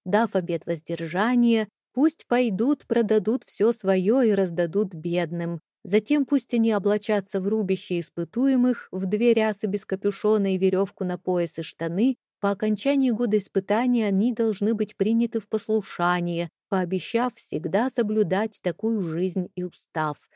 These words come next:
Ни в коем случае нельзя будет им выйти из этого ордена, кроме как по решению папы, потому что по святому Евангелию никто, возложивший руку на плуг и озирающийся назад, ненадежен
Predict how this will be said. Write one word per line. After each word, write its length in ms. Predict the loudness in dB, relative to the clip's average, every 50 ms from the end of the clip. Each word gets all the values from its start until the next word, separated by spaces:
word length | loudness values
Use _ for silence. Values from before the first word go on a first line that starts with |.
| _ _ _ _ _ _ _ _ _
Ни 160 | 2 4 4 4
в 100 | 2 0
коем 300 | 2 2 4 4 2 0
случае 500 | -2 -4 -2 -2 -2 -2 -2 0 0 2
нельзя 460 | 2 2 2 0 0 0 0 0 0
будет 320 | 0 0 0 0 2 2
им 160 | 2 0 2
выйти 360 | 2 2 0 0 -2 -2 -2 -2
из 140 | 0 2
этого 320 | 0 -2 -2 -4 -4 -4 -2
ордена, 640 | 0 0 2 2 0 0 0 0 0 0 0 -2 -4 _ _ _ _
кроме 400 | _ 0 0 2 2 2 2 0
как 240 | 0 0 -4 -4 -2
по 60 | 0
решению 540 | 0 0 0 0 0 0 0 2 2 0 0
папы, 520 | -2 -2 -2 -2 -2 -2 -4 -4 -6 -6 -8 _ _ _ _
потому 340 | -6 -2 0 0 0 0 0
что 220 | -2 -4 -6 -4
по 80 | -4 -4
святому 480 | -2 -2 -2 0 2 0 0 2 -2
Евангелию 880 | -2 -4 -2 0 0 2 2 2 2 2 2 2 2 2 2 0 -2 -2 -4 _ _ _ _
никто, 600 | 0 2 2 2 0 -4 0 4 4 4 4 2 -2 _ _
возложивший 760 | -4 -2 0 0 0 0 0 0 0 -2 -2 -4 -2 0 2
руку 320 | 4 4 4 2 2 -2 -2
на 160 | -2 -2 -4
плуг 420 | -6 -4 -2 -2 -2 -2 -4 -6
и 40 | -6
озирающийся 840 | -4 -2 -2 0 0 0 0 0 -2 -4 -4 -6 -8 -8 -6 -6 -6
назад, 520 | -6 -4 -6 -4 -2 0 0 -2 -2 -6 _ _ _ _ _ _
ненадежен 920 | 2 4 4 4 4 4 2 2 4 4 4 2 0 -2 -6 -8 -8 -10